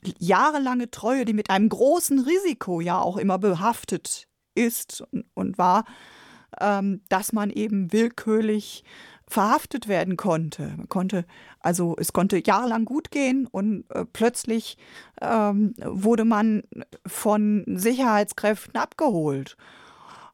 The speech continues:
Ähm, also dieses Risiko war immer da und diese Angst war immer da und, ähm, trotzdem standen die Leute treu zum Papst in Rom und, ähm, beharrten auf ihrer Unabhängigkeit.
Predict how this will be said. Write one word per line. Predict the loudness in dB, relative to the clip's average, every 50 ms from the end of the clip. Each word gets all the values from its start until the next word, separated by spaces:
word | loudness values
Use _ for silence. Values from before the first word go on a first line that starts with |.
| -6 -2
Ähm, | 0 2 2 2 2 2 2 2 0 -2
also | -4 -4 -4 -2
dieses | 0 0 0 -2 -4 -2 0 2
Risiko | 2 2 2 0 -2 0 0 0 2
war | 2 2 2 2 0
immer | 0 2 2 2 2
da | 2 2 4 4 2 2 2
und | 0 0 0 0
diese | 0 0 0 0 2
Angst | 2 0 0 -4 -6 -4
war | -4 -2 0
immer | 0 0 0 0 0
da | 0 0 0 0 0 0 -2 -2
und, | -2 -2 -2 -2 -2 -4 -6 -4 -2
ähm, | 0 0 0 0 0 0 2 0 0 2
trotzdem | 2 0 0 0 0 -4 -2 0 0 2 2 0
standen | -2 0 0 0 0 0 -2 -2 -2 -2
die | 0 0
Leute | 0 2 2 2 2 0 -2 -6 -8
treu | -4 0 2 4 4 4 4 2 0 -4 -10 -20 -20 -20 -20 _ _ _
zum | -2 0 0 0 0
Papst | -2 -4 -2 -2 -2 -2 -2 -4 -6 -2
in | 0 0 2
Rom | 2 4 4 4 4 4 2 0 -2 -4 -6 -8 -16 -20 -20 -20 -20 -20
und, | -8 -2 0 2 2 4 4 2 2 0 -4 -8 -10 -8 -4 -2
ähm, | 0 0 2 4 4 4 4 4 4 2 0 -2 -8 -10 -10 -12 -14 -14 -16 -16 _ -16 -16 -16 _ -14
beharrten | -14 -8 _ -2 0 2 2 0 0 0 -2 -2
auf | -2 -2 -4 -8 -10 -6
ihrer | -4 -4 -2 0 0 0 0 0 -2 -6 -8 -4
Unabhängigkeit. | 0 2 4 4 4 2 2 -2 -6 -8 -8 -8 -8 -10 -10 -12 -8 -4 -2 0 0 0 -2 -4 -10